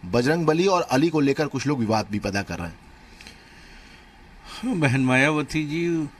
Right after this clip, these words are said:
Speaker 2: उत्तर प्रदेश की मुख्यमंत्री रही हैं, वो संवैधानिक पद पर रही हैं, उन्हें इस तरह के गैर जिम्मा-, जिम्मेदारी का बयान नहीं देना चाहिए।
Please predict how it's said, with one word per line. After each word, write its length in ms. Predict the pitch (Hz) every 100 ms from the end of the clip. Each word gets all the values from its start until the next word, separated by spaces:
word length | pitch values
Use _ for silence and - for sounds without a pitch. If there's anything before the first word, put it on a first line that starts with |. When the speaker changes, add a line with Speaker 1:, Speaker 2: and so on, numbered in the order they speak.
| -
Speaker 2:
उत्तर 180 | 120 127
प्रदेश 440 | 117 113 123 127
की 480 | - 139 131 123 104 - - - 131
मुख्यमंत्री 560 | 113 - 117 113 -
रही 320 | 165 135 113
हैं, 260 | 101 - 208
वो 60 | 202
संवैधानिक 680 | - 127 139 123 123 135 - -
पद 200 | 127 143 180
पर 80 |
रही 260 | 160 127 101
हैं, 280 | 90 101 139 - - - - - -
उन्हें 400 | 165 180 208 208
इस 180 | 180 -
तरह 260 | 156 170
के 580 | 160 - - 185 190 185 - - - - - - -
गैर 580 | 98 101 113 110 143 208
जिम्मा-, 460 | 175 160 160 151 127
जिम्मेदारी 600 | 123 139 143 135 123 123
का 160 | 151
बयान 440 | 151 117 117 117 160
नहीं 340 | 180 139 131
देना 280 | 117 110 110
चाहिए। 400 | 104 98 92 101